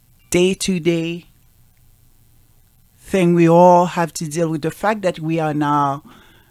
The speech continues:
in a place where we can actually having a real discussion,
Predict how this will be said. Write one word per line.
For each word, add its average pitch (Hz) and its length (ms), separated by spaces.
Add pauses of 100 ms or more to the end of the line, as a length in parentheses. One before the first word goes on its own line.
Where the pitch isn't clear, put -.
(480)
in 170 140
a 165 60
place 156 340
where 151 140
we 147 140
can 151 180
actually 139 440
having 139 500
a 123 320 (220)
real 165 380
discussion, - 1000